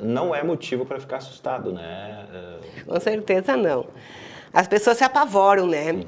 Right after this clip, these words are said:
Speaker 2: Elas começam a, a, a se apavorar porque realmente é uma doença muito grave.
Speaker 1: Sim.
Speaker 2: É uma doença muito grave. Mas não adianta nada eu, eu tá recebendo medicação da, pra raiva se, se eu não tive contato com os animais.
Speaker 1: Sim.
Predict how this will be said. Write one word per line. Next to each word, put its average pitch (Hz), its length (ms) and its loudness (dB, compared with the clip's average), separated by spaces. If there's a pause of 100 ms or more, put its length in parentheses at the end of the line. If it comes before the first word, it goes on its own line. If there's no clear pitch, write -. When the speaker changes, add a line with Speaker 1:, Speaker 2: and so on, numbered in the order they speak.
Speaker 2:
Elas 156 160 -6
começam 180 600 2
a, 143 600 -2 (500)
a, 151 160 -10
a 151 40 -6
se 165 100 0
apavorar 175 520 4
porque 294 200 -4
realmente 269 440 0
é - 20 0
uma 254 140 -2
doença 226 300 -2
muito 190 220 -2
grave. 147 420 -12
Speaker 1:
Sim. - 180 -16 (120)
Speaker 2:
É 170 80 -10
uma 160 100 -4
doença 165 280 -2
muito 156 180 -6
grave. 151 300 -8 (760)
Mas 160 800 -2
não 185 140 4
adianta 214 480 4
nada 214 480 6
eu, 190 420 4
eu 175 220 0
tá 185 220 4
recebendo 196 680 0
medicação 180 840 0 (1700)
da, 175 160 0
pra 180 200 -2
raiva 175 380 -2
se, 233 240 2
se - 140 0
eu - 20 4
não 214 140 2
tive 233 260 -6
contato 269 380 -2
com 185 80 -6
os 165 60 -6
animais. 156 420 -8
Speaker 1:
Sim. 82 300 -14